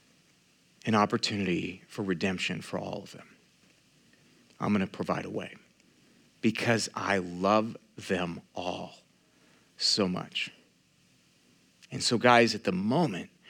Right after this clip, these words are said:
that you and I, if we were God, would have ran, would have delivered wrath, he initiates redemption.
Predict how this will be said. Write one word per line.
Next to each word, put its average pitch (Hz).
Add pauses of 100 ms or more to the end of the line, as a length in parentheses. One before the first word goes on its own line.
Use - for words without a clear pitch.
(260)
that -
you 123
and 110
I, 160 (600)
if 101
we 113
were 190
God, 185
would 120
have 104
ran, 175 (200)
would 120
have 98
delivered 98
wrath, 156 (460)
he 131
initiates 107 (480)
redemption. -